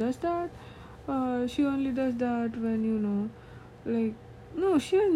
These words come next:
never done that. That was very peculiar," I thought. I asked you, "Can I come with you?" "No, no." Like, okay, what's happening? Even if my friends are super boring, she will never do that. She cool, she too cool, she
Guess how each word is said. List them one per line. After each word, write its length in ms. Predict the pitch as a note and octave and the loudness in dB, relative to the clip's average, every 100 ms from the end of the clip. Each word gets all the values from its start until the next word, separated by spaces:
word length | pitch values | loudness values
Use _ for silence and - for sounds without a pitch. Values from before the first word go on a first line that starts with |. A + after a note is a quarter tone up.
| D4+ | 6
never 200 | F4+ F#4+ D4+ | 4 4 4
done 160 | A3+ G#3+ | 4 2
that. 160 | G#3 G#3 C4 | 2 -2 -2
That 100 | D#4 | 0
was 120 | B3+ C4+ | 2 4
very 180 | F4 G#4+ C#4 | 4 4 2
peculiar," 520 | A3 - A3 G#3 G#3 G3+ | 0 2 2 2 0 0
I 40 | G3+ - | -2 -2
thought. 280 | G#3 G3+ C4 D#4+ | -2 -2 -4 -4
I 20 | F4 F#4+ | -2 -4
asked 180 | - B3+ | -4 -4
you, 40 | A3+ | -2
"Can 160 | B3 C4 | -2 -4
I 20 | B3+ | -2
come 180 | D#4+ D#4+ | -2 0
with 160 | A3+ G#3 | 0 -2
you?" 40 | B3+ F4+ | -6 -4
"No, 120 | G4 G4+ | -4 -4
no." 260 | G4+ F#4 - - - - - | -4 -6 -6 -16 -18 -16 -2
Like, 160 | G#4 G#4+ | 0 0
okay, 220 | G#4 F4 D#4 | 0 4 4
what's 260 | D#4 G4 - | 4 2 0
happening? 520 | C4+ A3+ B3 B3+ C4 C4+ | -2 -2 -2 -2 0 2
Even 260 | D#4+ E4+ | 2 2
if 100 | E4 E4 | 0 2
my 80 | D#4+ D4 | 0 0
friends 300 | D#4 D#4 D#4+ | 0 0 0
are 100 | C#4+ | -2
super 340 | - D#4+ - E4 C4+ | 0 -2 2 0 2
boring, 340 | C#4+ D4 D4+ C#4+ | 2 2 2 0
she 100 | - B3+ | -2 -2
will 100 | A#3 | 0
never 180 | B3 D#4+ C#4+ | 0 0 0
do 100 | G#3+ | 0
that. 180 | G#3 G#3 - | 0 -4 -4
She 100 | B3 - | -8 -4
cool, 180 | C#4 C4 - | -4 -4 -2
she 140 | D4 D4 | -2 0
too 80 | D4 - | -2 0
cool, 260 | D#4 D#4 A3+ | 2 2 2
she 120 | G#3+ | -2